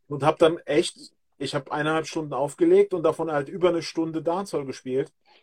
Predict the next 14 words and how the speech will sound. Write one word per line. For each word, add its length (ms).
Einfach 300
nur, 280
weil 160
ich 160
kei-, 240
ich 120
hatte 140
keinen 220
anderen 300
R 80
and 180
B 120
mehr 240
dabei. 400